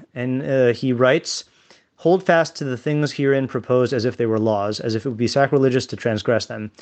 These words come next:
Pay no attention to what people say about you, for this is no longer yours." Okay, so why are we doing Epictetus?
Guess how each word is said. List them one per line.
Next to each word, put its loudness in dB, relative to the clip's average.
Pay 2
no 4
attention 0
to -2
what 2
people 0
say 2
about 0
you, -6
for -8
this -2
is -2
no 0
longer -2
yours." -4
Okay, 2
so -2
why 4
are 0
we 0
doing 0
Epictetus? -6